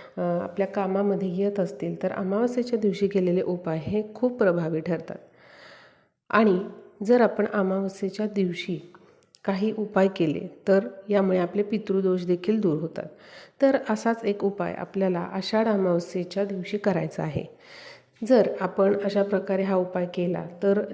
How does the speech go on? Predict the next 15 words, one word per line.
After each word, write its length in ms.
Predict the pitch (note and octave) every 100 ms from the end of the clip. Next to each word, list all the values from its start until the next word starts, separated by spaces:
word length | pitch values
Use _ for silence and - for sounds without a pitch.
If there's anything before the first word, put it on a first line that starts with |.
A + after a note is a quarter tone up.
| F3+
जे 100 | G#3
काही 240 | G#3 G3+
पितृदोष 640 | A3 G#3+ - G#3+ G3+ F3
आपल्या 260 | F3+ E3+ F#3
घराला 400 | F3+ G3 F3+ F3+
लागलेले 400 | F#3 E3+ E3+ E3+
असतात, 320 | E3 E3 E3+ E3+ -
ते 80 | A3
दूर 300 | A3 A3 G#3+
होतात, 380 | G3 - E3+ E3 -
कमी 320 | G#3+ G#3 A3+
होण्यास 460 | A3+ G#3 F#3+ F#3 F#3
मदत 340 | F#3+ F3+ A3+
होते. 380 | A3 F#3+ E3+ - - - - - - -
बघा, 260 | A#3 A3+